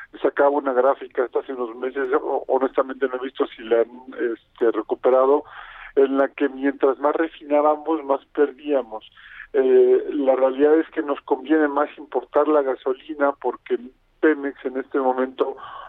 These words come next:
no es muy eficiente con las refinerías que tenemos en México, además de que la, de, de la contaminación que las refinerías mexicanas, este, e-, emiten hacia la atmósfera, que es mucho mayor que las norteamericanas,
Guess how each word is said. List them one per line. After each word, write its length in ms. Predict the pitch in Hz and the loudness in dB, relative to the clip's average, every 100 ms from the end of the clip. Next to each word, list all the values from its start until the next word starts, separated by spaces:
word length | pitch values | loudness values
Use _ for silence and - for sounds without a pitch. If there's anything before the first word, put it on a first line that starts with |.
| - | 0
no 180 | 147 147 | 4 4
es 80 | |
muy 260 | 143 147 139 | 2 -4 -2
eficiente 720 | 139 - 123 - 160 175 - | -2 -4 -14 0 0 2 -2
con 180 | - 131 | 0 0
las 100 | 120 | 0
refinerías 560 | 113 113 123 120 123 127 | 0 -4 -6 -4 -2 -2
que 140 | - | -4
tenemos 480 | - 117 120 123 - | -4 -4 -4 -6 -8
en 80 | 127 | -4
México, 480 | 139 - - - 143 | -2 -2 -4 2 4
además 380 | 127 120 127 131 | 6 4 0 0
de 140 | 131 | -4
que 200 | - 120 | 0 2
la, 300 | 107 110 113 - | 2 2 0 0
de, 120 | 113 - | -4 0
de 100 | 113 | 0
la 120 | 113 | 0
contaminación 880 | 120 110 117 120 120 120 139 135 131 - - - - - - | -2 -2 -2 2 0 2 0 0 -4 -18 -20 -18 -20 -18 0
que 100 | 135 127 | 4 6
las 240 | 123 117 | 4 2
refinerías 520 | 117 - 120 123 131 | -2 -12 -6 0 0
mexicanas, 760 | 135 131 - _ 135 123 123 123 - | -2 -14 -14 _ -2 0 0 -2 -4
este, 760 | 117 - _ 113 107 104 104 104 | -16 -16 _ 0 2 2 -2 -4
e-, 1000 | - - - - - - - 151 143 143 | -10 -20 -20 -20 -20 -8 2 2 4 2
emiten 420 | 147 185 180 170 | 2 0 2 0
hacia 160 | 120 127 | 2 2
la 80 | 123 | 2
atmósfera, 460 | 127 147 151 143 139 | 0 -2 0 -2 -2
que 60 | |
es 60 | 131 | -8
mucho 340 | 135 - 131 | -10 -10 -6
mayor 340 | 117 117 123 - | -2 0 0 2
que 100 | 131 | 2
las 160 | 120 | 2
norteamericanas, 840 | 120 123 135 135 147 - 156 160 | 0 -2 -2 -2 -4 0 0 0